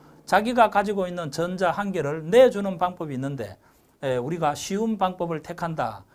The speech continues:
이렇게 여러분들께서 이해를 하시기 바랍니다. 자, 그러면은 일 쪽 원소는 원자 핵을 중심으로 해서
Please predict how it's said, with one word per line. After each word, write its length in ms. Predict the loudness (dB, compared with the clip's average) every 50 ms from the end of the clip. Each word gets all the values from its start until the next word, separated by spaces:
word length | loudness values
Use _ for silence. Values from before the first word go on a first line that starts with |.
| _ _ _
이렇게 500 | -6 -6 -6 -6 -4 -4 -4 -4 -4 -6 -10 _ _ _ _ _ -4
여러분들께서 580 | -4 -2 -2 -4 -6 -6 -6 -6 -6 -6 -6
이해를 360 | -4 -4 -2 -2 -2 -2 -4
하시기 320 | -6 -8 -10 -10 -8 -8 -6
바랍니다. 500 | -6 -6 -8 -10 -12 -14 -16 -16 -18 -18 _ _ _ _ _ _ _ _ _ _ _ _ _ _
자, 140 | 2 2 4
그러면은 500 | 6 4 4 4 2 2 2 0 0 0
일 180 | -2 -2 0
쪽 220 | 4 6 6 6 6
원소는 400 | 4 2 0 -2 -2 -2 -2 0
원자 380 | 0 2 2 2 2 4 4 4
핵을 360 | 4 4 2 2 2 2 0
중심으로 460 | 0 -2 -4 -4 -4 -4 -2 0 0
해서 380 | 0 0 -2 -2 -4 -6 -6 -10